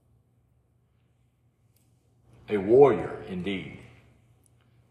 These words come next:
As a child of God living in the darkness of this world, we must understand that there is no ease. There's a battle raging on in this world.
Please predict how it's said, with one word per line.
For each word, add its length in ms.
As 120
a 60
child 380
of 180
God 380
living 300
in 120
the 80
darkness 600
of 180
this 200
world, 600
we 140
must 320
understand 880
that 160
there 160
is 220
no 200
ease. 520
There's 220
a 60
battle 720
raging 440
on 340
in 160
this 180
world. 420